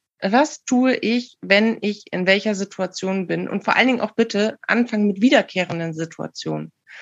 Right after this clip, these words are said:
Die kann man nämlich viel schneller ausmachen. Wir durchlaufen immer wiederkehrende Begegnungssituationen. Wie kann ich die meistern? Wie kann ich die verändern? Was kann ich da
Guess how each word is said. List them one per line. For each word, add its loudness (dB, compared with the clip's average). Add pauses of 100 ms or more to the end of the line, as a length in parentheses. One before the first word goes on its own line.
(260)
Die 2
kann 4
man 6
nämlich 2
viel 2
schneller 0
ausmachen. -2
Wir -8
durchlaufen 0
immer 2
wiederkehrende -2
Begegnungssituationen. -6 (460)
Wie 4
kann 2
ich -2
die -2
meistern? 2
Wie -2
kann -4
ich -8
die -8
verändern? -8
Was -4
kann 0
ich 0
da 0